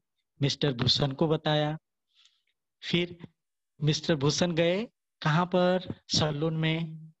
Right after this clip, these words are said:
जो दीपचंद चलाते थे। दीपचंद is a barber, वे नाई, बार्बर यानी नाई,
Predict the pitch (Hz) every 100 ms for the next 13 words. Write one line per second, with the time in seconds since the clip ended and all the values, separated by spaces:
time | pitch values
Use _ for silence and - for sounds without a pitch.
0 | _ 123 151 120 165 - 175 160 165 156
1 | 156 151 160 165 _ 135 143 147 160 160
2 | 156 160 170 175 139 110 _ _ _ -
3 | - 143 196 269 - 151 165 170 107 -
4 | _ _ _ - 147 143 147 151 165 160
5 | 139